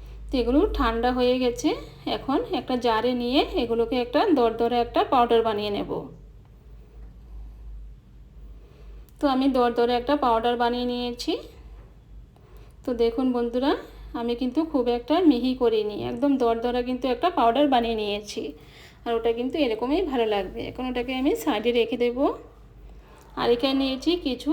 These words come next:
আমাদের ঘরে কিন্তু অনেক সময় চানাচুর থাকে, আমরা খেয়ে থাকি, এই চানাচুর কিন্তু আমি সামান্য অল্প নিয়ে নিয়েছি। এখন ওটাকে একটা পাউডার বানিয়ে নেব। তো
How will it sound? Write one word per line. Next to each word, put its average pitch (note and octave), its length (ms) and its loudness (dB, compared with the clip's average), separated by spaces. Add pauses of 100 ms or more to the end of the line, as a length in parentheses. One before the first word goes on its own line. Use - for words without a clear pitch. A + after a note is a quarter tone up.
(320)
আমাদের A#3+ 440 -2
ঘরে B3 320 0
কিন্তু B3+ 240 -2 (160)
অনেক A#3 180 0
সময় C#4+ 260 2
চানাচুর A#3 460 -4
থাকে, B3+ 300 -2 (480)
আমরা A#3 180 -4
খেয়ে B3+ 300 -2
থাকি, B3+ 240 -2 (120)
এই A#3+ 100 4
চানাচুর B3 500 -2
কিন্তু B3 220 -2
আমি D#4 200 6
সামান্য A#3 400 -2 (220)
অল্প A3+ 240 2 (140)
নিয়ে D4+ 180 8
নিয়েছি। G#3 480 -6 (200)
এখন B3 180 -6
ওটাকে B3+ 300 -2
একটা C#4 220 0
পাউডার A#3 360 2
বানিয়ে B3 280 0
নেব। C4 180 -2 (2750)
তো - 80 -2